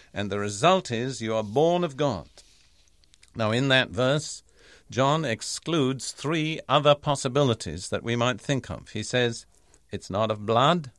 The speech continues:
In other words, it's not by natural descent. No matter how good your father and mother were,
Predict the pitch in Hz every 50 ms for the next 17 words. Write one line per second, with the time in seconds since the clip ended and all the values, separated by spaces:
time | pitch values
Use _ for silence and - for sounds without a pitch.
0 | _ _ _ _ _ _ _ _ _ _ _ - - _ _ - 101 98 113 120
1 | 131 131 131 123 127 123 113 123 107 - - 123 127 113 113 117 117 120 117 123
2 | 131 131 127 - - 123 113 123 - - 127 110 - - - 117 147 160 160 160
3 | 160 156 151 139 135 147 151 131 120 151 156 160 170 156 143 - - _ _ _
4 | - 104 104 - - 143 156 151 143 139 135 139 139 151 165 156 143 120 107 95
5 | 85 90 92 95 101 95